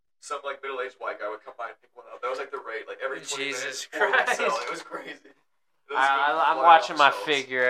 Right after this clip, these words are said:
Speaker 2: I can't, I can't
Speaker 1: Exactly.
Speaker 2: drink the Miller
Speaker 1: That
Speaker 2: Lite.
Speaker 1: job, like, sometimes, like, we'll finish so soon. Like, the thing is, they have us there from eight
Speaker 2: Yeah.
Speaker 1: to fucking seven or eight to six on some days.
Speaker 2: Yeah.
Speaker 1: But, like, by, like, eleven thirty, like, the stores all are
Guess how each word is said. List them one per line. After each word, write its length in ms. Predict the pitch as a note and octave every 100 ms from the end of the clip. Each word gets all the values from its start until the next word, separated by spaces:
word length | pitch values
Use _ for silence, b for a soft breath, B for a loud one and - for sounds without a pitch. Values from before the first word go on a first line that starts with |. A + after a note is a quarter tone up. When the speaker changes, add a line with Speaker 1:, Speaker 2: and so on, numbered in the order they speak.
| B2+
Speaker 2:
I 20 |
can't, 280 | - C#3 B2+
I 80 | B2+ B2
can't 200 | C3 B2
Speaker 1:
Exactly. 120 | B2 B2
Speaker 2:
drink 160 | B2 A#2+
the 80 | A#2 B2
Miller 160 | A#2
Speaker 1:
That 100 | A2 A#2
Speaker 2:
Lite. 240 | A2+ G#2 -
Speaker 1:
job, 40 |
like, 120 | A#2+ -
sometimes, 440 | - D3+ E3+ - _ -
like, 120 | C3 -
we'll 160 | C#3+
finish 240 | - - -
so 160 | B2
soon. 240 | A#2+ - -
Like, 120 | B2
the 80 | _ _
thing 80 | B2+
is, 80 |
they 80 | _
have 120 | A#2+ A#2+
us 80 | _
there 120 | -
from 80 | _ _
eight 280 | - - - _ B2+
Speaker 2:
Yeah. 240 | A#2+ G#2 F#2+
Speaker 1:
to 80 | -
fucking 280 | - B2+ - _
seven 400 | - - A#2+ - - -
or 120 | A2+ B2
eight 120 | -
to 40 | -
six 280 | A2+ -
on 80 | -
some 120 | _ _
days. 240 | B2 B2 _
Speaker 2:
Yeah. 240 | B2 G#2+ G#2+
Speaker 1:
But, 80 | G#2+
like, 140 | - -
by, 160 | C3+ C#3+
like, 200 | C3+ A#2+
eleven 320 | - A#2 - _
thirty, 360 | A#2 C#3 D3 -
like, 120 | - _
the 40 |
stores 280 | - B2+ A#2+ A#2+
all 120 | A#2
are 160 | A2+